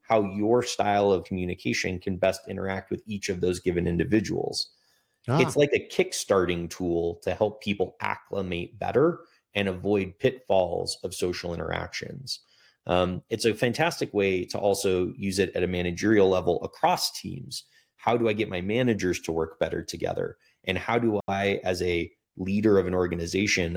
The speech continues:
Speaker 1: understand the given individuals within each department? Um, it's not a, it's not a complete replacement for common sense and observing what you <laughs> see out there in the world,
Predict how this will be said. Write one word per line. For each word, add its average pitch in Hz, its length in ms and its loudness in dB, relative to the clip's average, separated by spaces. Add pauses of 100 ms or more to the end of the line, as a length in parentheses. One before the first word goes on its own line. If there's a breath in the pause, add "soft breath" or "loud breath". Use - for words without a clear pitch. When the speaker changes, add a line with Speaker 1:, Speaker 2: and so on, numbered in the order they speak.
Speaker 1:
understand 90 580 0
the 85 60 0
given 95 380 2
individuals 87 580 2
within 87 260 0
each 85 200 -4
department? - 580 -4 (500 loud breath)
Um, 95 320 2 (300)
it's 120 220 0
not 135 220 0
a, 113 340 4 (380)
it's 104 120 -6
not 117 120 2
a 110 40 0
complete 113 400 -4
replacement 107 580 2
for 98 140 -4
common 98 440 -2
sense 101 400 0
and 90 140 2
observing 92 520 2
what 90 160 2
you 90 80 -4
<laughs> - 120 2
see - 140 4
out 107 160 4
there 123 140 6
in 123 80 0
the 131 60 0
world, 143 380 2